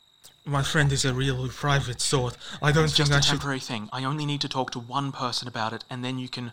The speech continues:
Speaker 2: put the compulsion back in place.
Speaker 1: Why would I let you talk to one person about my friend? I wouldn't want you to talk to
Speaker 2: Can you
Speaker 1: anyone
Speaker 2: just
Speaker 1: about
Speaker 2: remove it for this conversation right now so I can explain?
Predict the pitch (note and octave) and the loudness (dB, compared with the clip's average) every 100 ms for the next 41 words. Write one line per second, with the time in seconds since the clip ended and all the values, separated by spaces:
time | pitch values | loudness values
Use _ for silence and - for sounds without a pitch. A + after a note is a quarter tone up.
0 | _ D3+ D3 D3 C3+ - C3 - B2+ A#2+ | _ -10 -8 -6 -6 -4 -2 -2 -2 -4
1 | B2+ A#2+ A#2 G#2+ C#3+ F3 F#3+ F#3 E3+ D3+ | -4 -4 -4 0 4 6 6 6 6 6
2 | D3+ D3+ - D#3 D3 D3+ C#3 E3 E3+ E3+ | 2 0 2 2 2 0 2 2 2 4
3 | C#3+ - C3+ C3+ C3+ C#3+ - C#3 B2+ D3 | 2 2 2 2 2 0 2 0 2 2
4 | D#3 D#3 D3 D3 C#3+ D3 C#3+ D#3+ - D3 | 4 2 4 2 2 0 4 4 4 6
5 | G3+ B3 D#3+ C#3+ C3+ C3+ C#3 C3+ C#3+ - | 8 8 8 6 4 4 2 0 -2 -6
6 | C3 B2 - D#3 C#3+ A#2+ - D3+ D3+ - | -6 -2 -2 0 -2 0 0 2 2 0
7 | B2 A#2+ A#2+ C3+ C#3 D#3 D#3 - C3 C3 | 2 2 0 0 2 2 2 0 -2 -2
8 | C3 A#2+ - B2+ A#2 A2 G#2+ | -4 -2 -2 0 0 -2 -8